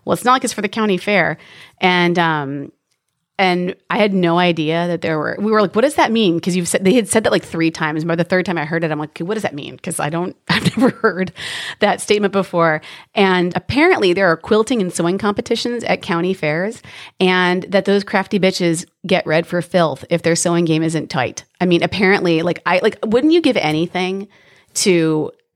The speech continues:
go to a, well, first of all, it'd be kind of fun to just go to a quilting competition at a county fair. I can only imagine the cutthroat technolo-, the cutthroat, like, the shade that's being thrown.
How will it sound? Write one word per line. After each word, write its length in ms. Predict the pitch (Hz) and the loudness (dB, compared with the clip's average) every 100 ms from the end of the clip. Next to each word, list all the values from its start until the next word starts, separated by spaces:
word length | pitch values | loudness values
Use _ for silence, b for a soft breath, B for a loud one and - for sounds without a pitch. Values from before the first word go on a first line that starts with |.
| 185 | -4
go 280 | 175 160 165 | 0 2 2
to 540 | 165 175 160 156 156 - | 0 0 2 2 -2 -2
a, 460 | 151 143 123 131 - | -2 0 -2 -6 -6
well, 100 | 190 | -2
first 200 | 302 320 | 0 2
of 60 | 202 | 2
all, 120 | 147 | 2
it'd 120 | 185 | 2
be 60 | 196 | 2
kind 120 | 202 | 0
of 40 | |
fun 140 | 165 165 | 0 0
to 60 | |
just 120 | 156 151 | -2 -2
go 80 | |
to 100 | 151 | -2
a 60 | 135 | -2
quilting 400 | - 160 143 151 | -2 -2 0 -2
competition 560 | - 139 143 139 135 139 | -2 -4 0 -2 0 0
at 80 | |
a 60 | 123 | 0
county 260 | - 127 117 | -2 -4 -4
fair. 340 | - 104 82 | -2 -2 -2
I 80 | - | 0
can 120 | 165 - | 0 2
only 240 | 190 190 | 2 4
imagine 720 | 165 160 156 143 - 127 123 143 b b b b | 2 2 0 0 -2 -2 -2 -6 b b b b
the 480 | 160 147 143 - - | -2 0 2 -2 -6
cutthroat 720 | - 190 - 185 165 156 - | -4 -2 -2 0 0 0 -6
technolo-, 560 | - 170 - 170 156 - | -4 -4 0 0 0 0
the 160 | 175 185 | 0 0
cutthroat, 640 | - - - 165 143 123 | -2 -2 0 0 0 -2
like, 540 | 170 135 98 - - - | -2 -2 -2 -6 -18 -2
the 60 | 196 | 0
shade 520 | - - 160 160 156 | 2 2 4 4 4
that's 160 | 151 - | 0 -2
being 360 | 151 143 143 | 0 2 0
thrown. 580 | 139 143 135 113 101 90 | -2 -2 0 0 -2 -6